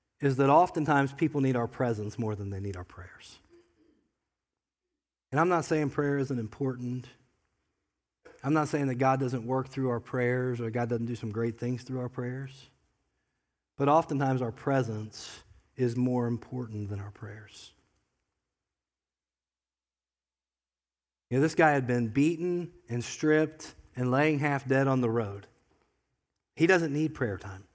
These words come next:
And I know some of you are thinking, "Well, God, God could heal him miraculously." Yeah, he could have. It, but healing is usually a process, and it usually takes other people. The priest saw him there,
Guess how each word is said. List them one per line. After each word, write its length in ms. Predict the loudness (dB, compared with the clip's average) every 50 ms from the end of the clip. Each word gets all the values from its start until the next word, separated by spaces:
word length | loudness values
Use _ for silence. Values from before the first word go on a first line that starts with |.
| _ _ _ _ _ _ _ _ _ _ _ _ _ _ _ _ _ _ _ _ _ _ _ _ _ _ _ _ _ _ _ _ _ _ _ _ _
And 120 | 2 2
I 240 | 4 6 6 6 6
know 60 | 4 4
some 180 | 2 2 4
of 80 | 4 6
you 80 | 6 4
are 60 | 4
thinking, 320 | 4 2 2 2 2 2
"Well, 100 | 2 2
God, 340 | 2 2 2 2 2 0 -2 -6 -12 -18 -20 -20 -4 _
God 340 | 4 6 6 6 4 2 -2 -6 -14 0 4
could 140 | 4 4
heal 240 | 6 8 6 6 6
him 120 | 6 4 4
miraculously." 920 | 6 6 6 6 6 4 4 4 4 4 4 2 0 -2 -2 -2 -4 -10 -16 _ _ _ _ _ _
Yeah, 340 | 4 6 6 6 6 6 4
he 100 | 4 4
could 200 | 6 6 6 6
have. 220 | 6 4 4 0 -6 -14 -20 _ _ _ _ _ 4
It, 140 | 4 6 6
but 120 | 6 6
healing 380 | 6 6 6 8 8 8 8 8
is 220 | 6 4 2 4
usually 480 | 6 6 6 6 6 8 8 8 8 8
a 60 | 6
process, 720 | 6 6 6 6 6 4 2 4 6 6 6 6 2 -2 -10 -4 2
and 140 | 4 6 6
it 100 | 6 6
usually 500 | 8 8 8 8 8 8 8 8 8 8
takes 240 | 8 6 4 6 6
other 240 | 6 6 6 4
people. 420 | 4 4 2 2 2 2 -2 -4 -4 -10 -20 _ _ _ _ _ _ _ _ _ _ _ _ _ _ 0
The 80 | 2
priest 320 | 6 8 8 8 8 8 8
saw 240 | 8 8 10 8
him 100 | 8 6
there, 320 | 6 6 8 8 8 6